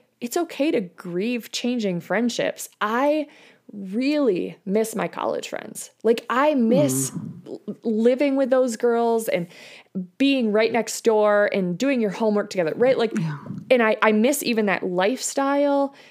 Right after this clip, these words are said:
Speaker 1: sometimes.
Speaker 2: Yes.
Speaker 1: And that's,
Speaker 2: Mm.
Speaker 1: that's not a bad thing. That means I had a great college experience.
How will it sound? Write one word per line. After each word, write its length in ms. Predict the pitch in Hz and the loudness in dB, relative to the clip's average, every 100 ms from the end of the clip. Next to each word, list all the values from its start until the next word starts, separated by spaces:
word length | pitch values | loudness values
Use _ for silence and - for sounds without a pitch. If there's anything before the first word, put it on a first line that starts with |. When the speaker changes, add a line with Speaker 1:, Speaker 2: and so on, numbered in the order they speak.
| - | -12
Speaker 1:
sometimes. 580 | - 208 180 175 165 220 | -2 2 2 2 0 -2
Speaker 2:
Yes. 20 | - - | -2 2
Speaker 1:
And 160 | 269 | 2
that's, 320 | 302 381 - - | 4 2 0 -2
Speaker 2:
Mm. 40 | - | -6
Speaker 1:
that's 280 | - - - | -6 -6 -4
not 180 | 370 427 453 | -2 0 0
a 40 | 302 | 2
bad 280 | 254 277 | 2 2
thing. 160 | 302 349 | 2 2
That 140 | 247 | 2
means 180 | 339 370 | 2 2
I 60 | 311 | 2
had 120 | 277 | 2
a 40 | 240 | 0
great 340 | - 190 262 | 0 -2 0
college 340 | 226 208 190 | 0 0 0
experience. 920 | 165 - - 156 220 156 147 - - | -2 -8 -4 -2 0 -2 -4 -6 -12